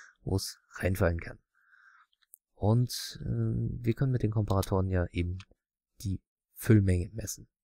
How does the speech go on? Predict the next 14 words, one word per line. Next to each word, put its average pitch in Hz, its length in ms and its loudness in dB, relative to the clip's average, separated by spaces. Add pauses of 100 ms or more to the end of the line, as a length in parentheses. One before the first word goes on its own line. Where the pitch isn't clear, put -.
(220)
Und 101 280 -6
wir 101 120 -2
sehen 98 180 2
jetzt, 117 280 0
wir 98 80 -10
haben 101 140 -2
hier 101 120 2
jetzt - 240 -4
achtzehn - 460 -4
plus - 260 -12
vier, 113 320 4 (380)
das - 100 -20
macht - 220 -10
zweiundzwanzig. - 1080 -4